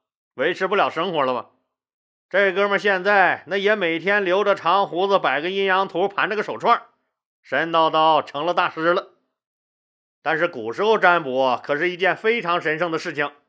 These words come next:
只有遇到大事儿或出兵打仗才会去占卜。古人对于天意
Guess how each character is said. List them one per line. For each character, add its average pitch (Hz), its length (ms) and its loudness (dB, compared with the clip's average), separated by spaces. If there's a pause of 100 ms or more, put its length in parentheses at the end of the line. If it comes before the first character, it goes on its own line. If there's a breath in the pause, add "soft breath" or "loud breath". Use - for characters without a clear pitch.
(600)
只 147 200 -2
有 139 200 0
遇 196 160 -4
到 165 140 2
大 196 180 2
事 240 140 2
儿 - 180 -2 (580)
或 185 160 0
出 233 240 -2
兵 240 220 -4
打 113 240 -2
仗 233 380 2
才 160 180 -2
会 175 100 -6
去 165 140 -8
占 165 180 2
卜。 120 440 -10 (640)
古 131 220 -2
人 160 200 4
对 180 220 0
于 170 140 -4
天 190 360 -2
意 165 300 -2